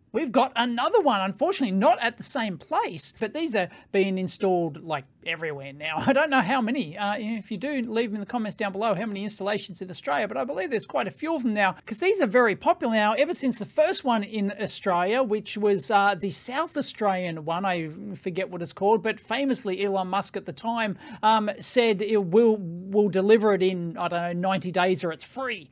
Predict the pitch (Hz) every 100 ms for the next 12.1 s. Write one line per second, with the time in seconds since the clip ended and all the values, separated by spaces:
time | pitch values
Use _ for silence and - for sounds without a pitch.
0 | - - 208 214 196 220 180 175 190 156
1 | - 185 190 196 190 208 - - 226 208
2 | 214 214 - 180 202 165 185 202 196 226
3 | 247 - 226 294 285 339 453 202 220 -
4 | 240 262 226 214 233 - 262 233 - 269
5 | 311 294 185 170 165 165 226 226 - 190
6 | 185 175 175 151 170 180 - 160 156 175
7 | 147 - - 233 226 143 - - - 233
8 | 320 196 180 233 202 269 - - 269 302
9 | 277 180 226 - 294 - _ - 196 165
10 | 240 311 302 262 202 170 170 254 254 190
11 | 294 196 147 - 330 415 247 202 - 135
12 | -